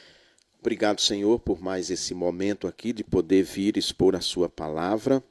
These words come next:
Obrigado pela oportunidade. Obrigado, Senhor, principalmente porque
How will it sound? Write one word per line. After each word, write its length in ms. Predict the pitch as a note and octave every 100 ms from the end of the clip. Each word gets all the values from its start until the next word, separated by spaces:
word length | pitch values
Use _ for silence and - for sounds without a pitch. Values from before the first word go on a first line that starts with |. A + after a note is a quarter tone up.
| _ _ _ _ _ _ _ _ -
Obrigado 500 | - D#2+ D#2+ F#2+ F#2+
pela 300 | F2 F#2 F2
oportunidade. 1120 | E2 E2 E2 D#2 E2+ D2+ C2 D#2 D#2+ F#2 F#2+ G#2+ _ - - - -
Obrigado, 600 | - - A2+ A#2+ C3 B2+
Senhor, 560 | - A2+ G2 G2+ A2+ - -
principalmente 1200 | C#3 E3 - - - F#2 E2+ D#2+ E2 F#2+ - G#2 - - - - _ _
porque 720 | A2 A2 - - G#2+ A#2 B2+